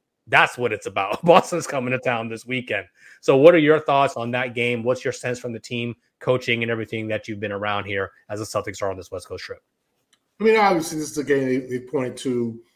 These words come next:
Speaker 2: They knew this. I mean, and, and it, all three games, you know,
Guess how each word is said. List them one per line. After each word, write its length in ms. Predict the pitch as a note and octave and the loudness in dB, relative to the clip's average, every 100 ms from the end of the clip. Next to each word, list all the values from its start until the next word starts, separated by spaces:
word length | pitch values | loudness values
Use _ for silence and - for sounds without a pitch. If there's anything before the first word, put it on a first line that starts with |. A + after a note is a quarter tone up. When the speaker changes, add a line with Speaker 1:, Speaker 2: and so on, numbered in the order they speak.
| _ - | _ -2
Speaker 2:
They 160 | C#3 C3 | 0 2
knew 260 | C3+ C3+ | 2 2
this. 280 | B2 A#2+ - | -2 -6 -8
I 40 | |
mean, 220 | C#3+ D#3+ F3 | -4 -2 -2
and, 260 | E3 - _ | -4 -12 _
and 220 | E3 D#3+ D#3+ | -6 -6 -6
it, 240 | E3+ E3 - | -10 -10 -6
all 280 | F3+ F#3+ | 4 4
three 280 | G3 F#3+ F#3+ | 6 4 4
games, 720 | D3+ B2 G#2+ G#2 G#2 G#2 - _ | 6 4 2 -4 -8 -10 -16 _
you 80 | C3 | -6
know, 380 | C3 C3+ D3+ | -2 -2 -4